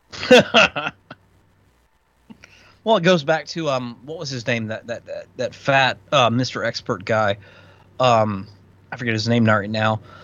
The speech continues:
but he's, he's, like, a normie. Um, uh, he, he actually teaches at the Navy War College,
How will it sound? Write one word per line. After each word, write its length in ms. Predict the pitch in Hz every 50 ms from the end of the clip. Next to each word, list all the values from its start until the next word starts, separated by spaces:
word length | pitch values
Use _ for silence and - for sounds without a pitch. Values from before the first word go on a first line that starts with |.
| - - - - -
but 220 | - 156 135 - -
he's, 260 | 151 165 170 156 139
he's, 240 | 139 - 160 147 135
like, 140 | 135 123 127
a 40 |
normie. 540 | 123 135 139 135 135 131 135 135 127 123 120
Um, 480 | 117 113 107 104 107 104 104 107 - - -
uh, 300 | - 117 110 104 101 101
he, 160 | 98 127 131 120
he 460 | - - 139 127 117 113 113 113 -
actually 260 | 131 131 - - 120
teaches 400 | 104 - 151 139 - 135 120 113
at 120 | 113 -
the 60 | - 117
Navy 240 | 117 120 120 117
War 220 | 110 110 127 131 120
College, 640 | - - 117 113 110 117 113 104 101 - - -